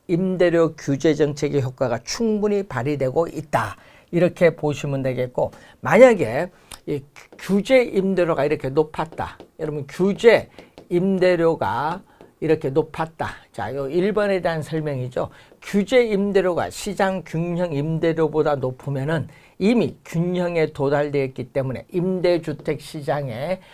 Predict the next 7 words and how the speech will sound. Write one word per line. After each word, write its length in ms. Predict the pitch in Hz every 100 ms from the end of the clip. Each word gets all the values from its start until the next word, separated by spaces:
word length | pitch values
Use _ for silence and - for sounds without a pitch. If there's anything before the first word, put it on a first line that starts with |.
| - -
아무런 720 | - 107 135 180 208 214 220
영향을 500 | 147 156 156 151 151 131
미치지 440 | 131 - - 151
않는다. 320 | 107 247 -
임대주택 840 | - 151 170 170 170 160 156 165 147
시장의 420 | - 151 156 147
임대료 600 | 147 156 156 156 151 156